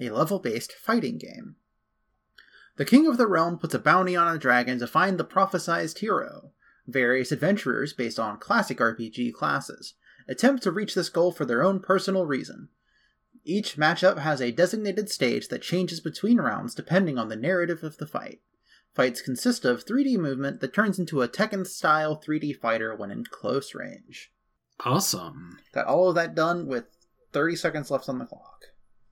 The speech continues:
Speaker 2: Oh, wow. We really, we really went <laughs> for a good bit on this one.
Speaker 1: Mm-hmm. Um, all right. Before we do any of our other stuff, I have an email.
Speaker 2: Oh, yeah. Yeah, yeah, yeah.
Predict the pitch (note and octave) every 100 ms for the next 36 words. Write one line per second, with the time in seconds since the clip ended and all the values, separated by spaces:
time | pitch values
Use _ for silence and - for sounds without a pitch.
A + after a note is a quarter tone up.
0 | _ - E3+ - - A2+ G#2+ B2+ C3 C#3
1 | B2+ G#2 - _ - C3 C#3 C#3+ B2 A#2+
2 | A#2 - _ - - A#3+ E4+ - D#4 -
3 | - - - - G3+ - G#3 F3 D3 D3
4 | C3+ C3 B2 A2+ - A2+ A#2 A#2+ - -
5 | E3+ G#3 D#4 E4 _ _ _ - _ _
6 | _ - - A2+ G#2+ G#2 A2 A#2+ _ _
7 | _ _ _ _ _ A#2+ A#2 - - -
8 | A3 B3+ G3+ F#3+ E3 D#3 B2 - B2 -
9 | - - - - - _ _ _ _ -
10 | - _ _ _ _ - - D3+ D#3 -
11 | - - - _ _ _ _ _ - B2+
12 | D3 F3+ - - - - _ _ _ _
13 | - E3 - A3 D4 C#4+ B3 D#4 E4 C#4+
14 | G#3+ D#3+ E3+ C4+ D#4 D#4 D#4 C4 C#3 G2
15 | F2+